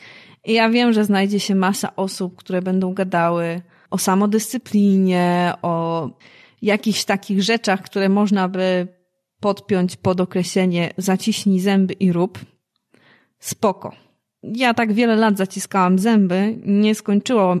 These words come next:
się to dla mnie, uważam, zbyt dobrze i długofalowo, czyli w perspektywie, nie wiem, całego życia na przykład. To jest podejście, które się nie sprawdza, bo wtedy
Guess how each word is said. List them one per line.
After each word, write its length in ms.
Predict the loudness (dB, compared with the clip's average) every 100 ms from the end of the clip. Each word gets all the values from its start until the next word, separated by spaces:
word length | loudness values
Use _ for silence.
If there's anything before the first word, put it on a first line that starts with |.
| -4
się 160 | -10
to 140 | -8 -4
dla 180 | 0 0
mnie, 200 | 0 0
uważam, 360 | 0 0 0
zbyt 340 | 0 -2 -4 -4
dobrze 480 | -4 -2 -2 -2
i 160 | -2 -4
długofalowo, 880 | -4 -2 -2 0 0 0 0 0 0
czyli 200 | -4 -8
w 60 | -8
perspektywie, 680 | -8 -8 -8 -4 -4 0 0
nie 120 | -2
wiem, 180 | -6 -10 -14 -16 -16 -20 -16
całego 320 | -2 0 2
życia 280 | -2 -2 -4
na 100 | -2
przykład. 480 | -4 -4 0 -2 -2 -12 -20 -20 -6
To 100 | 0
jest 180 | 0 0
podejście, 460 | 0 2 0 -2
które 580 | -6 -4 0 2 2 0 -4 _ _ -20
się 200 | -6 -2
nie 120 | -2
sprawdza, 540 | -4 -6 -6 -4 -4 -6 _ _ _
bo 240 | -6 -4 -4
wtedy 580 | -4 -2 0 0 0